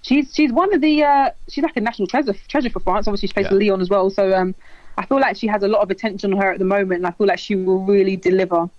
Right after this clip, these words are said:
Speaker 1: and give the fans what they want. And I think she will be nominated player of the tournament.
Speaker 2: I, I completely agree, um, because usually defenders don't get that much credit, but because she
Speaker 1: Yeah.
Speaker 2: scores goals as well,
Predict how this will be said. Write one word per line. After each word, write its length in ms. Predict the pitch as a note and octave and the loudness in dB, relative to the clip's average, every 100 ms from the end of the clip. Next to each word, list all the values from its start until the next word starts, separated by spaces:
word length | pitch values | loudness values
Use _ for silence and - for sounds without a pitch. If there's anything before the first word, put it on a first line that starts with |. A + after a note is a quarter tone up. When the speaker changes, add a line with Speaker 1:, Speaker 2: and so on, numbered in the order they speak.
| - | -4
Speaker 1:
and 180 | G3+ F3 | -2 2
give 200 | G3 F#3 | 2 0
the 80 | F3+ | -4
fans 760 | G3 F#3+ F#3+ F3+ F3 E3 F3 | -2 0 -2 -2 0 0 0
what 100 | F#3 | 0
they 100 | F3+ | 2
want. 260 | F3 F3 E3 - | 2 2 -2 -4
And 240 | F3 E3+ | 0 0
I 60 | E3+ | -2
think 320 | - F3 - | -2 -4 -2
she 180 | - F3+ | 0 4
will 220 | F3 E3+ | 4 4
be 160 | E3+ | 2
nominated 420 | F3 E3+ F3 E3+ - | 2 2 2 0 0
player 200 | F3+ E3+ | 0 2
of 40 | |
the 80 | F3 | 0
tournament. 400 | F#3+ F3+ F3 - - - - - | 2 2 2 0 -12 -18 -14 -6
Speaker 2:
I, 340 | A2 A2+ A#2 G#2 A#2+ | -2 0 0 -2 -2
I 120 | A#2+ | -2
completely 680 | - A2+ - A#2+ G#2+ A2 | 0 -2 0 -2 -2 -2
agree, 500 | G2+ - G#2+ G2+ F#2+ - - | -2 0 0 0 -2 -6 -4
um, 340 | G2+ G2 G2 - - | -2 -2 -4 -6 -8
because 640 | - B2 A#2 - - - - - - - - - - | -2 0 0 0 -4 -6 -14 -20 -20 -20 -20 -18 -8
usually 440 | A2+ C3 C#3 B2+ | -2 0 0 0
defenders 500 | B2 - C#3+ C#3+ C3+ | 2 2 2 0 -2
don't 400 | - C3 B2+ B2 | -2 -2 0 -2
get 200 | - C#3 C3+ | -2 -2 -2
that 140 | A#2+ | 0
much 200 | B2+ - | 0 -2
credit, 360 | - B2+ C#3+ - | -2 0 0 -2
but 140 | B2 | -4
because 300 | G#2+ - A#2+ | -4 -2 -4
she 180 | - - | -2 2
Speaker 1:
Yeah. 240 | G3+ F#3+ A#2+ | 2 2 2
Speaker 2:
scores 180 | A#2 | -2
goals 420 | - A2 G#2+ G#2 A2 | 0 0 2 0 -4
as 160 | F#2+ | -4
well, 460 | G#2+ A2 E2 G2+ | 0 0 0 -2